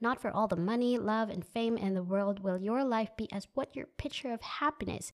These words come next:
will be until you make a move to be helped.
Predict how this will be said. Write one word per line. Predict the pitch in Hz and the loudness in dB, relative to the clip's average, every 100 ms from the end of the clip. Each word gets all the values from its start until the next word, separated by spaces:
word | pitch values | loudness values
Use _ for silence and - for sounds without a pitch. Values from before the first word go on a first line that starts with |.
| _ | _
will | 240 240 | 4 4
be | 208 | 2
until | 185 190 277 | -2 -4 -2
you | 294 240 | 0 2
make | 202 240 - | 0 0 -2
a | 208 | -6
move | 190 262 233 180 214 - - | -2 -2 -2 -4 -8 -14 -20
to | - | -12
be | 233 247 | -8 -6
helped. | 330 381 - - _ | -2 -4 -6 -18 _